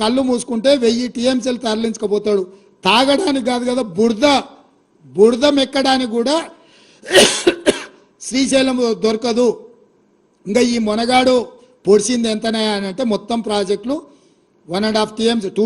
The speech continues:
టీఎంసీ అన్నాడు పాలమూరు రంగారెడ్డి, అది ఒక టీఎంసీకి తగ్గించిండు. అర టీఎంసీ కల్వకుర్తి, క్వార్టర్ టీఎంసీ ఎస్ఎల్బిసి, అన్నీ కలిపితే రోజుకు రెండు టీఎంసీలు కూడా మనం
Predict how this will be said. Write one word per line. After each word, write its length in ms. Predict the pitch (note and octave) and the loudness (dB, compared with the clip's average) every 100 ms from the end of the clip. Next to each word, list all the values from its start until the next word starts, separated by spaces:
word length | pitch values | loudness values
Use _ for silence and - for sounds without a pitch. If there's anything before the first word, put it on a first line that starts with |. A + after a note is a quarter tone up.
| A#3 | 0
టీఎంసీ 300 | A3+ B3 A#3+ A3 | -2 -2 -2 -2
అన్నాడు 220 | G#3+ G#3 G3+ | -2 -4 -2
పాలమూరు 340 | G#3 G#3 G3+ | -2 -2 -4
రంగారెడ్డి, 360 | F#3+ G3 F#3 G#3+ | -6 -6 -6 -4
అది 80 | A3+ G3 | -4 -4
ఒక 100 | G3+ | -4
టీఎంసీకి 420 | G3+ G3 G3 F#3+ E3+ | -4 -4 -6 -10 -10
తగ్గించిండు. 480 | D3 E3 - D3 D3+ _ _ _ _ _ _ - F3 | -8 -8 -8 -12 -12 _ _ _ _ _ _ -8 -4
అర 80 | G#3+ A3+ | -2 -2
టీఎంసీ 380 | A3 A3+ A3+ C4 - | -2 -2 -2 -6 -2
కల్వకుర్తి, 560 | F#3+ G3+ G3 F#3 F#3+ F#3 - _ _ _ _ _ _ G3 | 0 0 -2 -4 -2 -4 -8 _ _ _ _ _ _ 0
క్వార్టర్ 400 | G#3 A3+ A3 F#3 | 0 0 -4 -4
టీఎంసీ 400 | A3 A3+ A3+ C#4 A#3+ | -2 0 -2 -2 -2
ఎస్ఎల్బిసి, 560 | G3 G3+ F3+ D#3+ D#3+ D#3+ - _ _ _ _ - | -2 -2 -2 -4 -6 -10 -16 _ _ _ _ -6
అన్నీ 360 | F#3 A#3 C4 C4+ | -2 0 0 2
కలిపితే 420 | A3+ G#3+ G#3 G#3+ C4+ F#4+ - _ _ _ D#3+ | 0 0 -4 -2 -2 -4 -14 _ _ _ -6
రోజుకు 500 | D#3 G3+ B3+ B3 A#3+ G#3+ | 2 4 4 0 -2 0
రెండు 180 | G#3 G#3 | 0 -2
టీఎంసీలు 460 | G#3 G#3+ G#3+ G#3+ G3+ | 0 0 0 0 2
కూడా 120 | G3+ G#3+ | 0 0
మనం 140 | G3+ | -6